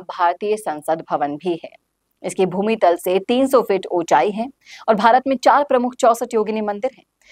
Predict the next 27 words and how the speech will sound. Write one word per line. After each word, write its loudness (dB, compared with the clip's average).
दो 6
ओडिशा 2
में 0
हैं -6
और 4
दो 4
मध्य 0
प्रदेश -6
में। -20
लेकिन 4
इन 4
सब 2
में 4
मध्य 2
प्रदेश 0
के -4
मुरैना 0
स्थित -6
चौसठ 2
योगिनी 0
मंदिर -2
का 4
विशेष 2
महत्व -4
माना -2
जाता -2
है। -10